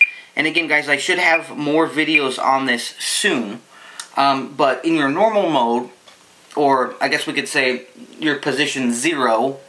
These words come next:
on, on your, on your idle up switch, is supposed to have a self-stabilization mode. And then as you toggle out into idle one or idle two, or position one or position two,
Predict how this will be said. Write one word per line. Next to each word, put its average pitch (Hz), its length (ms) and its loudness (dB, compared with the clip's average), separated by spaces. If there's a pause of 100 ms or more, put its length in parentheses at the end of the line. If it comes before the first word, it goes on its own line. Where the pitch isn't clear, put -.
(120)
on, 117 500 2
on 117 200 0
your, 107 200 -4
on 117 160 0
your 110 180 -4
idle 123 240 2
up 156 140 2
switch, 113 320 -6 (400)
is 127 120 -4
supposed 151 280 0
to 147 60 -2
have 135 280 2
a 123 120 -4
self-stabilization 131 1200 0
mode. 101 340 -4 (680)
And 139 100 0
then 139 100 2
as 143 160 2
you 127 120 -8
toggle 151 400 2
out 143 200 6
into 127 220 -2
idle 123 280 2
one 123 200 2
or 120 100 2
idle 110 260 0
two, 127 580 0
or 113 120 -2
position 117 540 -6
one 139 220 2
or 123 80 -2
position 117 460 -6
two, 107 360 -2